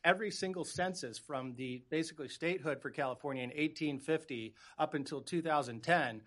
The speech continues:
California gained U S House seats, and sometimes dramatically so.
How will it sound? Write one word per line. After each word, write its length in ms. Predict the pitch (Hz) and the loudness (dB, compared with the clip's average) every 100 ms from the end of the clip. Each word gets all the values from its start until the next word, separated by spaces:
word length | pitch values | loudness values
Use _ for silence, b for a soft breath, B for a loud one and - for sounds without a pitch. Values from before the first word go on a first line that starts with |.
| B - | B 0
California 560 | 160 151 139 160 151 123 | 4 6 4 2 2 0
gained 420 | 117 151 160 135 131 | 2 4 4 2 0
U 120 | 127 | 0
S 120 | 120 | 0
House 280 | 147 139 139 | 2 2 0
seats, 180 | 120 123 | -6 -8
and 100 | 117 | -8
sometimes 500 | 165 151 151 131 107 | -6 -2 -2 -2 -4
dramatically 600 | 127 131 151 143 - 110 | -2 4 4 4 -2 -6
so. 420 | - 165 123 98 | 2 4 4 -2